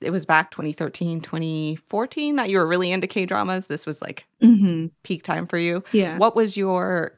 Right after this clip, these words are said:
Speaker 1: just out of curiosity,
Speaker 2: Mm-hmm.
Speaker 1: your first K-drama and maybe your favorite K-drama?
Speaker 2: Yeah. So, I mean, well, I got into K-dramas in twenty ten. And then, like, up until, like, twenty sixteen, I would say, like, that was, like, a,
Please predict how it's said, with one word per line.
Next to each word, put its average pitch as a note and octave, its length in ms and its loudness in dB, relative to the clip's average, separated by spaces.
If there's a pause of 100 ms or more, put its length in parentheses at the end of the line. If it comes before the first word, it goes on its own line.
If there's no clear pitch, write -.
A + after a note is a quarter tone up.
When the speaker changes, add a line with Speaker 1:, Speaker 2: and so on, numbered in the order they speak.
Speaker 1:
just G3+ 240 -4 (200)
out E3+ 160 4
of F3+ 80 -8
curiosity, A#3 600 4
Speaker 2:
Mm-hmm. - 100 -12
Speaker 1:
your D3+ 580 -4
first E4+ 360 2
K-drama E4 480 2 (100)
and A#3 120 0
maybe G#3+ 220 -2
your E3 160 -4
favorite D#3+ 420 -8
K-drama? - 580 -8
Speaker 2:
Yeah. B3 400 4
So, G3+ 460 4
I G3+ 100 4
mean, G#3+ 380 6
well, F#3+ 140 2
I G#3+ 60 6
got C4+ 200 2
into D4 220 4
K-dramas D#3+ 500 -2
in D#3 100 -6
twenty D#3 1300 -2 (100)
ten. - 480 -2 (280)
And F#3+ 140 4
then, D#3+ 140 2
like, - 240 -2
up G3+ 160 2
until, F3+ 240 0
like, - 240 -2
twenty D3 340 0
sixteen, - 800 -6
I B2+ 120 -2
would - 160 -4
say, C#3+ 160 -2
like, D#3 160 -4
that - 180 -2
was, C3+ 160 -2
like, - 220 -6
a, D#3+ 280 -4